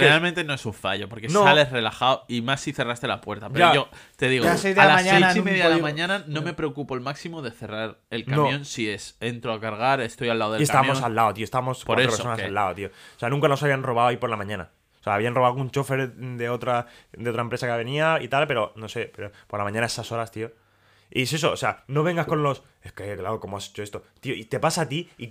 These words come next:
Speaker 2: y te diga, y te digo esto y te jode, tío, porque te puede pasar a ti. Es que le puede pasar a
Speaker 3: Le
Speaker 2: todo el
Speaker 3: puede
Speaker 2: mundo.
Speaker 3: pasar a cualquiera
Speaker 2: Eh, o sea, el
Speaker 3: porque
Speaker 2: problema no es tuyo, el problema es de la persona que ha delinquido.
Speaker 3: No, el problema es que tienes tu veinte cosas en la cabeza
Speaker 2: Claro.
Speaker 3: y son las seis de la mañana y tampoco, y tampoco
Speaker 2: Claro,
Speaker 3: es
Speaker 2: tío, o
Speaker 3: como,
Speaker 2: sea,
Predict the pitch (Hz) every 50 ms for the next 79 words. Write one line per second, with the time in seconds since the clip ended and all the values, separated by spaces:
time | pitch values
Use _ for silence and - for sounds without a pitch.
0 | - - 151 139 147 139 139 135 160 156 - 139 127 123 123 135 139 143 143 -
1 | 165 - 95 - 107 104 101 90 104 95 - 95 110 - 120 120 214 302 - 165
2 | - 143 107 104 156 262 302 - - - - - - - 277 269 190 190 165 156
3 | 143 147 139 135 156 - 165 185 233 - 247 247 226 190 151 170 160 175 202 214
4 | 190 185 170 143 175 202 233 285 277 190 - - 202 233 214 156 151 156 190 233
5 | 226 202 180 156 165 165 156 139 127 - 156 196 208 202 165 151 127 113 98 -
6 | 175 202 156 - - - 160 160 160 - - _ - 156 143 156 165 202 226 220
7 | - 185 147 147 170 196 180 - 135 - - - - 131 131 156 151 180 170 185
8 | 180 175 170 180 208 208 202 190 190 202 226 - - 143 170 185 151 - - 175
9 | 175 165 - - 139 123 131 156 196 220 220 220 220 220 202 160 139 127 131 147
10 | 196 - - 135 127 117 143 185 202 233 220 208 - 190 185 180 165 131 107 -
11 | -